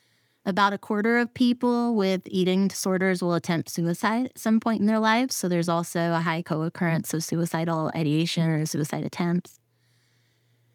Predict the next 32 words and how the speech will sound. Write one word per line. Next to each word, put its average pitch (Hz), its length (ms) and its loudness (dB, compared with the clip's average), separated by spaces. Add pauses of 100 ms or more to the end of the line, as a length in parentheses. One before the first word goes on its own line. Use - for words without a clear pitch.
(220)
And 247 140 4
interestingly, 320 680 4
and, 226 260 2
and 214 400 2 (180)
when 240 160 2
I 226 100 2
talk 285 300 0
with 233 180 0
medical 220 400 2
professionals 180 920 0
about 170 300 0
eating 175 260 0
disorders, 160 800 0 (400)
one 220 240 2
of 240 80 0
the 226 100 2
things 202 380 2
that 151 220 -4 (220)
they 285 220 4
note 196 300 4
that 185 160 -2
they're 170 140 2
looking 151 360 2
for, 151 300 0
which 156 240 -2
is 131 240 -4
awesome 214 540 2
that 156 120 0
they're 143 160 -2
looking 151 300 -2
for 202 220 0
it, 262 120 -4